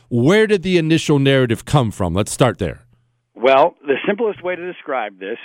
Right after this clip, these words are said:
Speaker 2: is that what most people will remember, you'll probably remember that yourself, that the center of this entire scandal was the story of Mike McQueary, a former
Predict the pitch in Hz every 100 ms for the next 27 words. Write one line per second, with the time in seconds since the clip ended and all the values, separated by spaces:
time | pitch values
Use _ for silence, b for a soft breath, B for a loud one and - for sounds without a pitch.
0 | - 117 110 117 127 135 127 160 247 -
1 | 220 202 214 214 220 214 131 123 135 135
2 | 175 139 135 147 165 147 127 131 127 -
3 | 143 131 - 85 76 - B B - 120
4 | 151 - - 214 240 190 175 139 156 180
5 | 147 139 156 143 - 104 80 73 - B
6 | B B 131 151 143 156 - 202 202 196
7 | 175 143 135 156 190 - 180 160 - 156
8 | 147 95 71 _ 113 123 117 - B B
9 | B - - 185 196 180